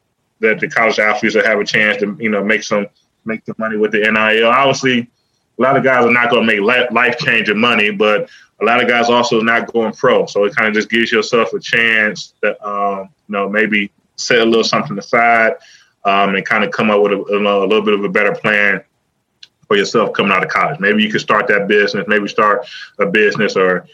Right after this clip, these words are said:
maybe you, you know, you have some money to kinda put down once you get your first job towards a down payment for your home, and you just kinda go on with life from there. So I think it's a,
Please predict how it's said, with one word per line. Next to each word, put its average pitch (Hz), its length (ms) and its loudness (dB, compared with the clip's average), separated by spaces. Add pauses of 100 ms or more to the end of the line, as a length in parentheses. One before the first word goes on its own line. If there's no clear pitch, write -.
(240)
maybe 107 240 -2
you, 104 360 -4
you 104 80 -8
know, 101 120 -2
you 98 160 -4
have 110 280 2
some 107 120 -2
money 107 200 2
to 98 80 -2
kinda 104 260 -2
put 98 240 -4
down 107 360 2
once 104 160 -4
you - 60 -10
get 117 160 -2
your 107 80 -4
first 110 240 0
job 107 320 2
towards 101 240 2
a 95 40 -6
down 101 300 0
payment 107 280 0
for 110 80 -4
your 101 120 -2
home, 123 380 2
and 98 80 -2
you 101 80 -4
just - 140 -16
kinda 101 180 0
go 104 140 2
on 101 140 2
with 98 100 0
life 98 220 0
from 95 120 -6
there. 95 220 0
So 98 160 -2
I 95 60 -2
think 113 160 0
it's 95 100 -6
a, 92 100 -2